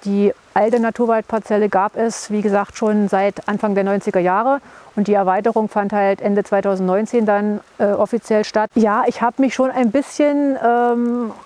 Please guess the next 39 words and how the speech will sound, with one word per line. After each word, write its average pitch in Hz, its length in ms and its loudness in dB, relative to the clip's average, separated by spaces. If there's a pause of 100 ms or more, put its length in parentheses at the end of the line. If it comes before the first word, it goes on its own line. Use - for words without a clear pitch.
(1040)
überfahren 254 560 2
gefühlt. 269 400 0
Also 220 180 2
wir 226 120 2
waren 220 220 0
zwar 233 220 -2
teilweise 220 420 0
mit 214 140 0
im 196 80 0
Boot, 247 320 0 (300)
wir 202 80 0
durften 214 580 0
Vorschläge 240 580 0
machen, 233 240 0
also 208 160 0
wir 208 60 2
sind 226 140 2
erstmal 226 260 0
mit 214 140 2
einem 214 80 -2
Vorschlag 220 340 0
konfrontiert 214 540 -2
worden, 277 260 0 (240)
mit 208 120 -6
einem 214 200 2
riesengroßen 226 560 0
Flächenvorschlag, 247 800 0 (440)
äh, 208 260 4
der 196 200 0
einem 214 200 2
natürlich 220 380 0
erstmal 208 380 0
als 196 120 -2
Förster 214 420 0
nur 202 460 2
so 214 140 0
einen 208 200 -4
Aufschrei 226 440 0
hervorlockt. 240 680 0